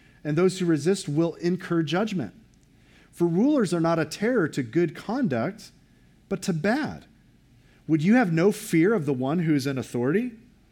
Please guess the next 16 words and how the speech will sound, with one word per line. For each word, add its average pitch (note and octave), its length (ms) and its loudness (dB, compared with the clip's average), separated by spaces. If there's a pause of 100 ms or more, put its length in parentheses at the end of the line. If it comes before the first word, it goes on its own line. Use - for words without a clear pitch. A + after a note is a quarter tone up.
(320)
Then D3 140 0
do F#3 160 2
what A#3 100 2
is G#3+ 140 -2
good, C4+ 200 2
and D3+ 120 0
you F3+ 120 2
will F#3 140 4
receive E3+ 300 0
his D#3 120 -2
approval, C#3 480 -2 (200)
for D#3 120 -2
he F3 120 4
is C#3 80 0
God's F3 420 0
servant E3 520 -2